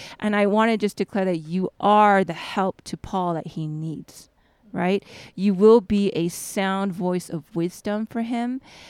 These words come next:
and again, of safety for him, because when he hears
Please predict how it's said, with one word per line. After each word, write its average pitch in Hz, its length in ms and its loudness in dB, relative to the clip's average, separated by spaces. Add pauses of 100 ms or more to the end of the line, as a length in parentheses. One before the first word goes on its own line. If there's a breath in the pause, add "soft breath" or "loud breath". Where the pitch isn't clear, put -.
(160 loud breath)
and 190 260 -2
again, 190 380 -2
of 160 180 -4
safety - 680 -6
for 151 160 -10
him, 160 220 -6
because 196 260 -4
when 202 140 -2
he 196 160 -6
hears 220 520 -2